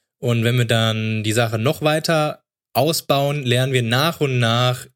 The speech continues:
immer weniger mehr. Also wenn ich zum Beispiel eine Kugel Eis esse, ist die erste Kugel Eis am allergeilsten. Und die zweite <laughs> Kugel Eis ist auch geil. Und die dritte Kugel ist nur noch gut und die vierte Kugel ist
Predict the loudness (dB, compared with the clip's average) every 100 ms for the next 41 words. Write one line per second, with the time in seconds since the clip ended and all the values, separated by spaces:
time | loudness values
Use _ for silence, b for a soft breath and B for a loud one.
0 | _ -2 0 2 2 2 2 0 -2 -2
1 | -2 -2 -2 -2 -2 -4 -2 -4 -2 0
2 | 0 0 -2 -2 -2 -2 -4 0 -2 -2
3 | -6 -4 -4 0 0 0 -4 -4 0 2
4 | 2 0 0 -2 -2 -4 b b b -2
5 | 2 2 2 0 0 -2 0 0 0 0
6 | -2 -2 -2 -2 -8 _ -2 0 2 0
7 | -4 -12 _ _ _ _ -2 -2 0 0
8 | 2 0 -2 -8 -2 0 0 0 -4 -6
9 | -2 0 0 0 0 0 0 -4 -4 -2
10 | -2 -2 -2 -2 0 0 0 -2